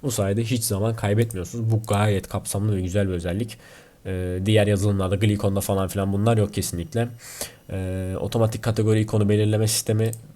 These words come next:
servisin isminden otomatik kategorinin ikonunu belirliyor. Gayet güzel, uğraştırmıyor sizi. Ee, modüler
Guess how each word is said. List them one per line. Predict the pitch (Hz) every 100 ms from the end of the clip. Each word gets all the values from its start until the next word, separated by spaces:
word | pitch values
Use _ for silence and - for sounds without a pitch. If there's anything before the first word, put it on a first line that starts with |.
| - -
servisin | - 110 101 -
isminden | 101 - 101 107
otomatik | 101 104 101
kategorinin | - 104 101 107
ikonunu | 98 - 104 104
belirliyor. | 95 87 90 101
Gayet | 101 98 92
güzel, | 101 92
uğraştırmıyor | 87 95 90 - 104 92
sizi. | - 80 104 107 - - - - -
Ee, | 95 95 92
modüler | 104 107 104 113